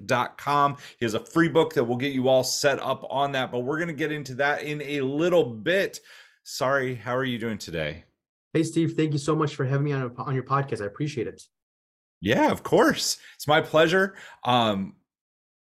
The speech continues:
Speaker 1: dude, I love, so financial freedom is important. I think freedom is the number one thing that most entrepreneurs are actually looking for, right?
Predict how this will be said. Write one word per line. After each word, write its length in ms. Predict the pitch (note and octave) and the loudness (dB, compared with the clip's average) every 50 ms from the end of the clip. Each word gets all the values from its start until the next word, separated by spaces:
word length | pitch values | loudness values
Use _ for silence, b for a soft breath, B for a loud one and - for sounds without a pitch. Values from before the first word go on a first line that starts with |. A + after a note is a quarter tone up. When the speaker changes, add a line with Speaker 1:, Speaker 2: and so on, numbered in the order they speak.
| _ _ - | _ _ -6
Speaker 1:
dude, 220 | C3+ C#3 A2+ - - | -4 -4 -4 -4 -4
I 160 | - A2 B2+ C#3+ | 0 2 4 4
love, 480 | C#3+ A#2 G#2+ A2 A#2+ B2 A#2 A#2 - - | 4 4 4 6 6 4 4 0 -6 -10
so 240 | - - A#2 G#2+ G2+ | -4 -2 0 0 0
financial 440 | - A#2+ A2 A2+ C3 D#3+ D#3+ - B2 | 0 -2 -2 0 0 0 0 -2 -4
freedom 540 | - - B2+ A#2+ A2+ G#2 F#2 F2+ F2 F2 E2 - | -4 -2 -2 -2 0 0 -2 -2 -4 -6 -10 -10
is 340 | - F#2 F#2 F2+ F2+ E2+ D#2+ - | -8 -4 -2 -2 -2 -2 -4 -8
important. 600 | - F#2 E2 - G2+ - D#2+ C2+ D#2+ E2 - - - | -10 -12 -4 0 2 2 2 2 0 -6 -8 -6 -4
I 100 | F2+ F2+ | -4 -2
think 220 | - B2 A2+ - | 0 0 0 0
freedom 520 | - - B2+ D#3+ F3+ E3+ D3+ B2 B2 B2+ A#2+ | -2 0 2 2 4 6 6 4 4 4 2
is 200 | A2+ B2 G#2 G2+ | -2 -2 -2 -2
the 60 | G#2+ | 0
number 240 | A2+ C3 C#3+ C#3+ C#3+ | 0 -2 0 2 2
one 180 | C#3 C3 A#2+ A2 | 2 2 2 0
thing 200 | - A#2 A2+ G#2 | -2 -4 -4 -4
that 180 | F#2 - F#2 | -4 -4 -2
most 320 | G#2+ A2+ B2+ C#3 B2 - C3+ | 2 2 2 2 2 2 0
entrepreneurs 580 | B2+ A2+ - - - A2+ G#2+ G#2 G#2 F#2+ E2+ | 0 0 -2 -6 -6 -4 -2 0 0 0 0
are 80 | F#2 F2+ | 0 0
actually 300 | F2+ F2+ - - F2+ E2+ | 0 -2 -4 -6 -6 -4
looking 280 | E2 E2+ - F2 D2+ | -4 -4 -4 -6 -10
for, 220 | D2+ - D2+ D2+ D2 | -8 -4 -4 -2 0
right? 260 | E2+ F#2 F#2+ - | 2 2 2 0